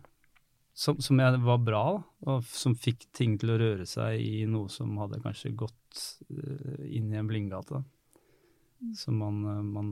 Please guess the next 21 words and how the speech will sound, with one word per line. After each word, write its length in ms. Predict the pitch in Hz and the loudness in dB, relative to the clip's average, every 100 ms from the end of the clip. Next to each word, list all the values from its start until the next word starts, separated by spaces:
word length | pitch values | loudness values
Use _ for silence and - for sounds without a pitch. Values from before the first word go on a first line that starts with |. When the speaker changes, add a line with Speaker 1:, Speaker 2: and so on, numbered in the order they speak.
| 117 | -4
Speaker 1:
man 160 | 107 101 | -4 -6
snur 380 | - - 104 95 | -8 -4 -4 -4
litt, 240 | 98 - | -10 -10
og 100 | 104 | -8
man 160 | 101 101 | -6 -6
ser 300 | 98 107 104 | -6 -6 -4
andre 200 | 95 92 | -6 -8
perspektiver 720 | - - - - 127 98 101 101 | -10 -10 -12 -10 -10 -8 -8 -6
og 60 | |
hører 340 | 104 98 98 101 | -6 -6 -8 -8
andre. 480 | 98 - 98 98 104 _ _ _ _ _ _ _ | -8 -10 -10 -10 -14 _ _ _ _ _ _ _
Så, 280 | - - 104 98 101 101 | -18 -10 -8 -6 -6 -6
men 260 | 104 104 | -4 -4
i 240 | 104 107 104 | -2 -2 -2
den 220 | 107 104 | -2 -2
grad 220 | 101 98 | -4 -4
vi 80 | 107 | -4
hadde 160 | 107 101 | -4 -4
forskjellige 460 | 120 - 107 98 101 | -4 -4 -4 -4 -6
opplevelser, 600 | 107 95 101 113 - 156 | -6 -6 -8 -8 -6 -4
jeg, 140 | 131 | -4